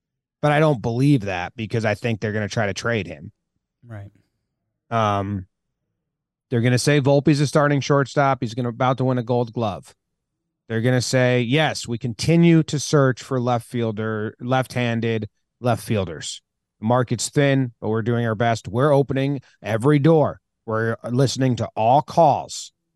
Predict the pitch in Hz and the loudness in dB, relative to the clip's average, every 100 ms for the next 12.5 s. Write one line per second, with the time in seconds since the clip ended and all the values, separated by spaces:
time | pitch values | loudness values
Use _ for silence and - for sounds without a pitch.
0 | _ _ _ _ 147 143 135 143 175 160 | _ _ _ _ -2 2 2 2 2 2
1 | 156 - 160 143 127 143 123 80 69 64 | 0 0 -2 0 0 -2 -4 -10 -18 -20
2 | 55 _ _ _ _ _ _ _ _ _ | -20 _ _ _ _ _ _ _ _ _
3 | _ _ _ _ _ _ _ 113 113 135 | _ _ _ _ _ _ _ -8 0 2
4 | 127 120 104 110 113 117 123 131 131 135 | 4 2 0 -6 -10 -12 -12 -10 -12 -10
5 | 151 170 135 117 120 120 127 127 123 127 | -8 -8 -12 -14 -16 -14 -14 -16 -18 -20
6 | - 139 143 170 120 _ _ _ _ _ | -16 -14 -14 -16 -18 _ _ _ _ _
7 | _ _ _ _ 127 123 117 - _ _ | _ _ _ _ -4 0 0 -4 _ _
8 | _ _ _ _ _ _ _ _ _ _ | _ _ _ _ _ _ _ _ _ _
9 | _ - 135 131 - 151 151 165 175 160 | _ -4 -2 0 0 0 0 0 0 -2
10 | - 131 123 113 131 123 - 127 123 117 | -4 -4 -2 -2 -2 -2 -2 0 0 -2
11 | 101 _ _ _ _ _ _ _ _ _ | -4 _ _ _ _ _ _ _ _ _
12 | - 123 117 139 131 | -8 -6 -2 0 -2